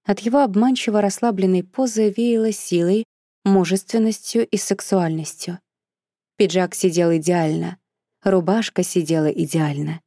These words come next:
штаны почти в облипку. И, чёрт возьми, это тот самый момент, когда лучшее качество в одежде — то,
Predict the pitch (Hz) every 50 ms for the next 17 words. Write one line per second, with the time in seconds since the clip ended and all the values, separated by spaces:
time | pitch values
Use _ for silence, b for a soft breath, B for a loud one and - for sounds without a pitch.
0 | _ _ _ _ _ _ _ _ _ _ - - - - 202 190 214 269 285 -
1 | 247 214 - - - 247 233 226 226 202 160 170 160 160 151 - - - - 156
2 | 160 156 - _ _ _ _ _ _ _ _ - 175 165 - - - - 208 208
3 | 196 - 180 190 185 180 - 165 156 160 160 160 165 170 - _ _ _ _ _
4 | _ _ _ _ _ - 185 185 196 190 - 220 - - - - 214 208 196 180
5 | 170 170 170 165 170 190 220 240 240 214 208 - - _ _ _ _ _ - -
6 | 190 185 170 196 185 190 214 247 - - - - 202 196 - 226 226 202 - -
7 | 185 - - - 170 160 170 170 165 160 - 226 240 214 180 - - 160 - _
8 | - 247 262 262